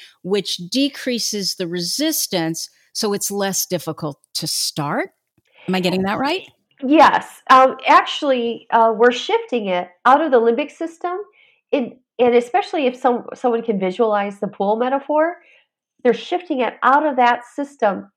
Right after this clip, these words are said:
Speaker 2: into a place right behind the prefrontal cortex where our imagination is and our reflective thinking. We're really good at this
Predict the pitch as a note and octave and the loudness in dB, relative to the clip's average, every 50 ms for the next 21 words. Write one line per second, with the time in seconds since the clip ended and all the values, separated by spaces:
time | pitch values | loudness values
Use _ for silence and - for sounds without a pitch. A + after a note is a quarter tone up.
0 | _ _ _ - - D#4+ E4+ G#4 F#4+ E4 - - - - C4 B3 A3+ A3 G#3 G3+ | _ _ _ -6 -2 -2 -2 -2 -6 -10 -16 -16 -8 -6 -4 -2 -2 -2 -4 -4
1 | G3+ G3+ G3+ G3+ G3+ _ _ - - A3 A3 - - C#4 C4 B3 - - - - | -4 -6 -8 -10 -12 _ _ -2 0 0 0 2 2 2 2 2 -2 -10 -20 -20
2 | _ - - D4 D#4 D4 D4+ D#4 D#4 C#4+ - - - C#4 C4 B3 A#3+ A#3+ A#3+ B3+ | _ -18 -16 -14 -12 -10 -8 -6 -6 -6 -8 -6 -6 -6 -4 -4 -6 -4 -4 -4
3 | A#3+ A3+ A#3+ - A#3 A#3 - A3+ G#3 G#3 G3+ G3+ - G3+ G3+ G3+ - E3+ - - | -4 -6 -6 -6 -8 -6 -6 -8 -6 -6 -6 -4 -4 -6 -6 -4 -4 -6 -6 -6
4 | - - _ _ _ _ _ _ _ _ - - A3 G#3 G#3 G3+ G3+ G3+ G3 F#3+ | -8 -12 _ _ _ _ _ _ _ _ -2 4 6 6 6 6 4 2 -2 -2
5 | G3 G#3 F#3 F#3 F3+ F#3 F#3+ - C4 B3 A#3+ B3+ C4 D4 D#4+ E4 - _ _ _ | -2 -2 -4 -2 -2 -4 -4 -6 -6 -4 -2 -2 -2 -4 -6 -8 -14 _ _ _
6 | _ _ _ _ _ _ _ _ _ - - G#3+ G3+ G3+ G3 F#3 F3+ F3 F3 E3+ | _ _ _ _ _ _ _ _ _ -6 -4 -2 -2 0 0 0 -2 -2 -4 -4
7 | - - G3 G3+ G3+ - B3 A#3 A#3 - - A#3+ A3+ A3 A3 - A#3+ A3+ A3 A3 | 0 0 0 0 0 0 -4 -4 -4 -2 -2 -2 -2 -2 -4 -4 -4 -2 -2 -2
8 | G#3 A#3 D4+ D#4 D4 G#4 A#4+ G#4 C#4 G3 - A#3 G#3+ F#3 D#3 - - F#3+ G3 | 0 2 2 2 4 4 4 4 2 4 4 4 4 4 2 0 -4 -8 -8